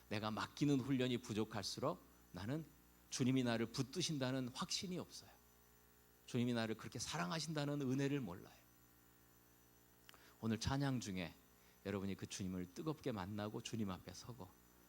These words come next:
또 여러분의 문제들 주님 앞에 던지고, 그르-, 그렇게 다시 한번 평안과 은혜가 회복되는 이날 되기 바랍니다. 신앙이란 뭐라고요? 네, 오늘 비-, 본문에 비추면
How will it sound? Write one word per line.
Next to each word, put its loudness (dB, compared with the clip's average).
또 2
여러분의 4
문제들 4
주님 0
앞에 -4
던지고, 2
그르-, -8
그렇게 -6
다시 -4
한번 0
평안과 0
은혜가 2
회복되는 0
이날 2
되기 2
바랍니다. -10
신앙이란 8
뭐라고요? 4
네, -12
오늘 2
비-, -10
본문에 2
비추면 -4